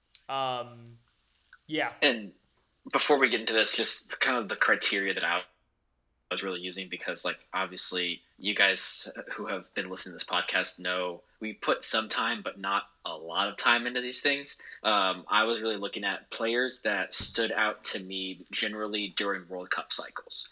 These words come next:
Speaker 2: because those are the guys that I think I fall in love with the easiest, are the ones that impressed during, during a World Cup. And, and then kind of some of them I only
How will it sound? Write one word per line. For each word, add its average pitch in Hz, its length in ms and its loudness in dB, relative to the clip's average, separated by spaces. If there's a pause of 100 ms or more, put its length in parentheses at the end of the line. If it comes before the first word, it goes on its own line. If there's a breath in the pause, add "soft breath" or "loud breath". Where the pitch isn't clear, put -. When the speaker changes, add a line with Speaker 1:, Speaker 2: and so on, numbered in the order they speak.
(120)
Speaker 2:
because 104 400 0
those 131 200 4
are 123 40 -2
the 113 100 -4
guys 104 340 4
that 95 380 0
I 95 60 -6
think 98 300 -8 (100)
I 95 300 4 (300)
fall 98 240 0
in 87 100 -12
love 92 260 -4
with 90 160 -8
the - 180 -12
easiest, 90 540 -8 (260 soft breath)
are 104 100 0
the 98 120 -2
ones 95 340 -2
that 92 360 0 (100)
impressed - 760 -2
during, 92 500 0
during 95 220 0
a 90 60 -6
World 87 280 -8
Cup. 80 320 -2 (360 soft breath)
And, 92 440 0
and 95 120 -8
then 90 320 -4
kind 95 200 2
of 87 220 0
some 113 260 0
of 101 100 -4
them 95 380 0
I 101 160 2
only 95 300 -6